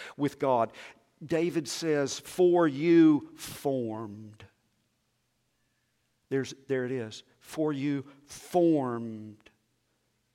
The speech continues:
my inward parts. You knitted me together in my mother's womb.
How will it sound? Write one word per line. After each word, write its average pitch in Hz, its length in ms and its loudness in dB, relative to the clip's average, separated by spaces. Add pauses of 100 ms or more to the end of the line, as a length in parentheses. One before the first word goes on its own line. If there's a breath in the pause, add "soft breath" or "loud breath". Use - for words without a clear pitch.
(720)
my 156 360 -2
inward 117 420 -8
parts. - 720 -12 (1200 soft breath)
You 135 140 -4
knitted 165 320 2
me 170 140 4
together 139 760 -2
in 127 160 -6
my 127 160 -4
mother's 143 520 -6
womb. 139 500 -12